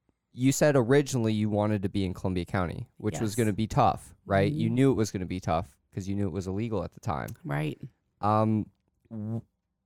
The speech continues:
Speaker 1: how is your relationship with Richmond County? Because a lot of the things that we talk about on the show is, like,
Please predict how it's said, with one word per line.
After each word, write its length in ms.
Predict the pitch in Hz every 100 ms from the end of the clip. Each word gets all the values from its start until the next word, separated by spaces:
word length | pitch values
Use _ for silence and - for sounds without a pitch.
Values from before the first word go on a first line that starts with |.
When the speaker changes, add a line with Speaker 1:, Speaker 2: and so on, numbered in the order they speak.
| _ _ _ -
Speaker 1:
how 300 | - 147 190
is 140 | 160
your 100 | 156
relationship 600 | 143 127 135 151 135 135
with 100 | 113
Richmond 340 | 104 165 - 127
County? 280 | 110 92 90
Because 300 | 104 139 127
a 60 |
lot 260 | 120 123 165
of 100 | 175
the 80 | 139
things 300 | 139 123 117
that 100 | 110
we 160 | 110 123
talk 240 | 123 110
about 220 | 104 98
on 100 | 98
the 80 | 95
show 340 | - 127 131
is, 160 | 110 101
like, 260 | 98 90